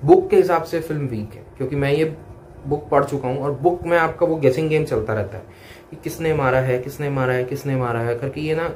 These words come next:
गेसिंग गेम चलता रहता है। स्क्रीन प्ले में जो है इसका प्रॉब्लम है, क्योंकि मर-, मर्डर वाली जो भी स्क्रीन प्ले होना चाहिए, वो बहुत फास्ट होना चाहिए और चीज़ें होती रहनी चाहिए। कुछ कुछ सीक्वेंसेस इसमें ऐसे हैं जो काफ़ी खिंचे हुए हैं।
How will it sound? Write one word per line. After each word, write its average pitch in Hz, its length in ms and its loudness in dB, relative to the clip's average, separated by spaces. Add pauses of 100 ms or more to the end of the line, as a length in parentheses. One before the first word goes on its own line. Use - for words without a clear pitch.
(140)
गेसिंग 139 320 -2
गेम 139 160 0
चलता 101 280 -6
रहता - 240 -10
है। - 60 -16 (560)
स्क्रीन 220 360 4
प्ले 214 140 12
में 214 360 4 (120)
जो 170 140 -2
है 175 200 4
इसका - 200 -2
प्रॉब्लम 143 380 4
है, 170 120 -2
क्योंकि 165 520 -6 (100)
मर-, 131 400 -2
मर्डर 139 380 4
वाली 180 260 4
जो 160 160 0
भी 175 380 -6
स्क्रीन 156 360 -8
प्ले 160 120 -6
होना 127 240 0
चाहिए, 170 200 -2
वो 180 60 0
बहुत 139 240 -2
फास्ट 127 320 -2
होना 110 180 0
चाहिए 117 200 -2
और - 40 -16
चीज़ें 147 220 -2
होती 143 300 4
रहनी 110 160 -4
चाहिए। - 200 -14 (640)
कुछ 208 120 0
कुछ 254 160 2
सीक्वेंसेस 190 480 6
इसमें 196 240 0
ऐसे 151 140 0
हैं 165 160 0
जो 190 80 -2
काफ़ी 170 240 -6
खिंचे - 320 -4
हुए 113 140 2
हैं। - 240 -14